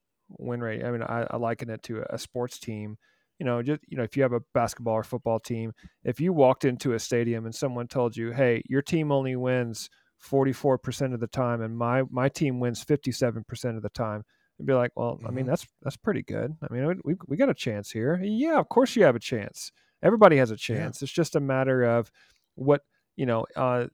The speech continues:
Speaker 1: the, the old adage, uh, "Any given Sunday," you know, for football. But anybody can show up and,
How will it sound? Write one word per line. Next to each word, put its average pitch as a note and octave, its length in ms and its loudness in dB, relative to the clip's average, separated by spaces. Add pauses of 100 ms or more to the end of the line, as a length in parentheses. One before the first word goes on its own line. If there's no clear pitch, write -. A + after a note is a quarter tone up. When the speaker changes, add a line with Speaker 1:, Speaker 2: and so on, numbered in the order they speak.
(100)
Speaker 1:
the, B2+ 160 0
the B2 140 -4
old A#2+ 240 0 (120)
adage, A2+ 360 -2
uh, A2+ 120 -2
"Any C3 220 0
given A#2 260 2
Sunday," A#2+ 640 0
you C#3+ 60 -6
know, A2+ 120 -4
for A2+ 180 -6
football. A2 560 -2 (340)
But C#3+ 220 2 (280)
anybody F3+ 480 6
can C#3 180 -8
show B2 300 2
up A#2 340 -2
and, A#2 260 -4